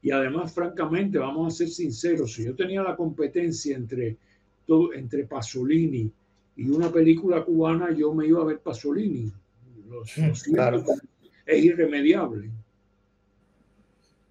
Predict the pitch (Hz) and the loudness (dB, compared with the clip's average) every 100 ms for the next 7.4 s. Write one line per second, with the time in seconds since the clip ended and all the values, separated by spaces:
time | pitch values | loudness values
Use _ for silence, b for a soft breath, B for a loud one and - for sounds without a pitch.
0 | _ 123 139 143 156 117 117 123 147 143 | _ 0 2 2 0 -2 -2 0 2 2
1 | 147 139 131 147 151 170 151 131 120 120 | 2 0 -2 -4 -4 -2 -2 -2 -6 -12
2 | 123 113 - 208 - _ B B B B | -14 -16 -12 -10 -10 _ B B B B
3 | _ - 139 131 131 123 117 131 170 147 | _ -12 -2 0 0 -6 -8 -10 -8 -4
4 | 139 190 - - b b b b b b | 0 0 -2 -8 b b b b b b
5 | b - 135 127 113 156 196 190 143 - | b 0 2 2 -2 -4 -4 -2 -6 -6
6 | 131 127 - 147 143 143 165 185 180 175 | -8 -8 -12 -6 -6 -4 -6 -6 -6 -8
7 | 147 139 139 123 | -10 -12 -14 -12